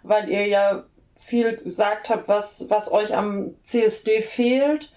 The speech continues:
Und mich würde total interessieren, wie ihr so konkret, was ihr euch für Gedanken gemacht habt. Also ihr habt ja auch dieses Diversitäts- und Inklusionskonzept und wie das dann konkret aussieht an dem Tag, was ihr quasi dafür macht, dass sich alle willkommen fühlen.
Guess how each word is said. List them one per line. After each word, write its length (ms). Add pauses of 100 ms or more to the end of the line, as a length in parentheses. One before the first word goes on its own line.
(360)
Und 140
mich 180
würde 180
total 320
interessieren, 540
wie 120
ihr 300
so 120
konkret, 600
was 140
ihr 100
euch 160
für 120
Gedanken 500
gemacht 340
habt. 180
Also 180
ihr 120
habt 160
ja 100
auch 100
dieses 420
Diversitäts- 800
und 160
Inklusionskonzept 1300 (520)
und 480
wie 160
das 200
dann 140
konkret 380
aussieht 400
an 120
dem 160
Tag, 420
was 160
ihr 140
quasi 240
dafür 240
macht, 300
dass 120
sich 220
alle 400
willkommen 560
fühlen. 500